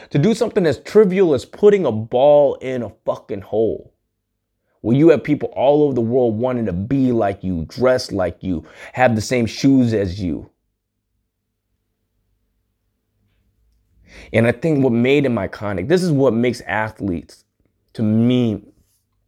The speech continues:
a little bit different than musicians. And I think one of the reasons why Michael Jackson is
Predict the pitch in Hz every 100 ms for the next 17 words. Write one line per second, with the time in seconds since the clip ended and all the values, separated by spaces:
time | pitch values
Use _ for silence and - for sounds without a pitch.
0 | _ _ 101 123 110 101 113 113 107 87
1 | 82 78 76 76 - - 123 143 165 151
2 | 147 127 123 139 127 117 117 117 131 120
3 | 87 104 101 95 90 64 - _ _ _
4 | _ _ _ - 107 107 98 87